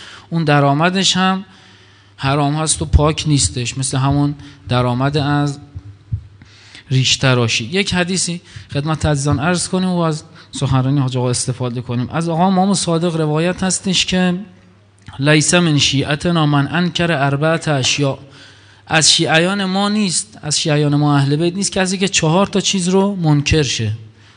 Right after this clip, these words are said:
چهار تا. یکی اول چی؟ المعراج. اول معراج پیامبر،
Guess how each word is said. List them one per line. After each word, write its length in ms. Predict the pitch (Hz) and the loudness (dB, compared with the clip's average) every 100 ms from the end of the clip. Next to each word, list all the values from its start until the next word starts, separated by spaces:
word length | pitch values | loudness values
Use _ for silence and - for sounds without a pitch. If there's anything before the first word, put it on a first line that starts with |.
| _ | _
چهار 340 | - 131 143 165 | -2 2 2 0
تا. 320 | - 175 175 - - - - - - - - - - - - | 0 0 -2 -8 -20 -20 -20 -20 -20 -20 -20 -20 -20 -20 0
یکی 300 | 175 202 226 | 2 2 2
اول 380 | 214 196 208 208 | 2 2 2 0
چی؟ 380 | - 202 190 190 - | -2 -2 -4 -4 0
المعراج. 760 | 196 190 160 151 143 131 - - - - - | 2 4 4 4 2 2 -2 -6 -6 -6 -2
اول 300 | 156 175 202 | 0 2 2
معراج 440 | 175 156 175 170 | 0 2 0 0
پیامبر، 560 | 147 147 135 127 120 | 0 0 0 0 -2